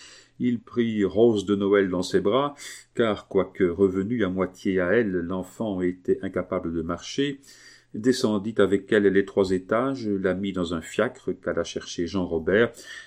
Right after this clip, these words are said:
et sous la garde de Babolin et des deux jeunes gens, la renvoya chez elle. «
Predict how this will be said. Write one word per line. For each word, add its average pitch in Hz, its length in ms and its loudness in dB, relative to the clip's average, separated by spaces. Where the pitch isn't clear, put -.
et 123 320 10
sous 117 160 -4
la 107 140 4
garde 104 340 2
de 95 120 4
Babolin 98 760 4
et 101 80 0
des 87 100 2
deux 87 160 -2
jeunes 80 240 -4
gens, 98 420 -2
la 78 140 0
renvoya 85 460 -2
chez 85 220 -6
elle. « 76 300 -2